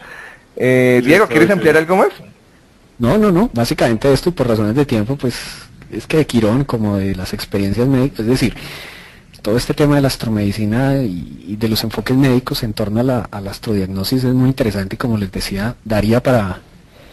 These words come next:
Speaker 3: para todo un curso, pero, pero eventualmente, y el curso de Quirón y los aportes de, de,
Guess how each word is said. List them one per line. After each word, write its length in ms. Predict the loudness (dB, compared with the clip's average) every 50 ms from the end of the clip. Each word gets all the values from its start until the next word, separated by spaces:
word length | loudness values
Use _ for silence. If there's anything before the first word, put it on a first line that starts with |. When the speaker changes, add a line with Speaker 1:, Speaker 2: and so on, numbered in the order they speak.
| -20 -20 -20 -20 _ _ -20 -20 _ -20 -20 -20 -16 -10
Speaker 3:
para 160 | -8 -8 -6
todo 160 | -2 -2 0
un 80 | 0 0
curso, 520 | 0 2 4 4 4 4 0 -2 -4 -6 -6
pero, 300 | -6 -4 -4 -6 -8 -8 -8
pero 160 | -4 -2 -2
eventualmente, 720 | -2 -2 -2 -2 -2 0 0 0 0 0 0 -2 -2 -4 -6 -10 -20 -20 -20 -20 -20 -20 -16
y 340 | -12 -10 -10 -10 -10 -12 -14 -16 -20 -20 -18 -12
el 180 | -12 -12 -12 -10
curso 280 | -12 -10 -6 -4 -4
de 40 | -4 -2
Quirón 320 | -2 -2 -2 -2 -2 -2
y 60 | -2
los 160 | -2 -4 -8
aportes 800 | -10 -10 -10 -10 -10 -8 -10 -12 -10 -10 -14 -14 -14 -16 -18 -20 _ _
de, 200 | -14 -10 -10 -10
de, 280 | -10 -10 -14 -16 -16 -16